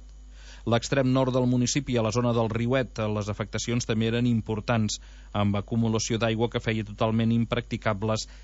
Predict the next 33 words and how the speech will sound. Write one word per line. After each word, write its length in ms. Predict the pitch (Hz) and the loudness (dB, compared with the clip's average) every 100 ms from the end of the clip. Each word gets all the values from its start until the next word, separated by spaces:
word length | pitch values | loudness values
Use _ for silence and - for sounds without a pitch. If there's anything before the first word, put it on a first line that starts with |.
| - | -6
els 160 | 101 - | -6 -2
carrers 320 | 107 104 90 | -2 -2 -2
del 140 | 98 104 | 0 2
barri 300 | 113 131 135 - | 2 0 -2 -2
i 140 | 123 | 0
la 140 | 117 113 | 0 -2
carretera 540 | 101 104 113 110 110 | -4 -2 0 0 2
anomenada 520 | 110 107 101 98 110 - | 2 0 0 0 -2 -4
dels 360 | 101 104 95 | -2 -2 -2
Càmpings, 600 | - 110 104 113 110 - - - - - | 0 0 0 0 -2 -2 -12 -20 -6 -2
tallada. 480 | 101 104 92 90 82 - - - - - - 110 | 2 2 2 -4 -10 -16 -20 -18 -18 -18 -8 0
Des 160 | 123 | 2
de 120 | 117 117 | 4 4
les 220 | 117 117 | 4 0
primeres 380 | 127 127 127 120 | 0 0 0 0
pluges 320 | 131 123 123 | 0 2 2
d'ahir 380 | 110 120 127 123 | 2 2 2 0
a 140 | 107 104 | 0 0
la 120 | 113 | 0
tarda 380 | 107 135 123 117 | 2 0 2 0
s'han 300 | 107 123 120 117 | 0 0 0 0
produït 480 | 117 113 127 123 113 107 | -2 -2 -2 -2 -4 0
talls 300 | 127 123 120 135 | 0 0 0 -2
esporàdics 580 | - 117 120 107 110 - | -2 0 2 2 0 0
en 140 | 107 | 0
punts 320 | 104 123 127 | 2 2 0
com 220 | - 120 110 | 0 0 2
l'avinguda 480 | 101 110 107 123 120 | 0 0 0 2 2
Montgó, 460 | 117 110 110 113 - - - - - | 4 2 2 0 -2 -16 -18 -12 -4
el 80 | 107 | -2
carrer 240 | 123 120 | 0 2
del 160 | 123 110 | 2 0
Puig, 380 | - 131 - | 2 0 0